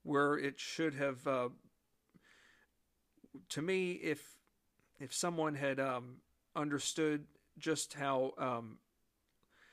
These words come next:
how intense it was to transport all this stuff, they should have made some arrangements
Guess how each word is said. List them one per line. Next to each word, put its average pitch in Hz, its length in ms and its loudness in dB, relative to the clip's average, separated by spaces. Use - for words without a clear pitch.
how 160 200 4
intense 160 440 -2
it 165 80 0
was 143 240 0
to - 80 -12
transport 156 640 0
all 165 180 2
this 160 160 -2
stuff, 160 300 0
they 143 120 -2
should 160 260 -2
have 151 120 -4
made 147 260 -2
some 139 200 -4
arrangements 135 1000 -4